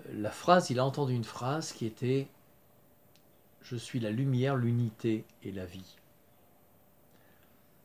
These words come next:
Et en fait, le but de cette séance, c'est de tout unifier en une seule et même force qui est en vous, autour de vous, et que vous en bénéficiez.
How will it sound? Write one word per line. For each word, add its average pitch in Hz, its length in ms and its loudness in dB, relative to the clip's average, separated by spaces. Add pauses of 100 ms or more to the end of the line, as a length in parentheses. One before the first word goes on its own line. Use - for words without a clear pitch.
(180)
Et 123 60 0
en 117 60 0
fait, 185 220 0
le 127 60 4
but 127 160 0
de 131 100 0
cette 120 220 -2
séance, 151 500 -4 (100)
c'est - 200 -4
de 110 100 -2
tout 131 240 -8
unifier 117 400 -4 (1080)
en 110 100 -4
une 117 100 0
seule 120 180 2
et - 20 0
même 101 200 -4
force 131 440 -2
qui 117 300 -8 (200)
est 104 180 -8 (240)
en 143 140 4
vous, 120 360 0
autour 113 260 -4
de 98 80 -8
vous, 101 320 -10 (160)
et - 80 -16
que - 100 -12
vous 95 220 -8
en 98 80 -6
bénéficiez. 110 680 -6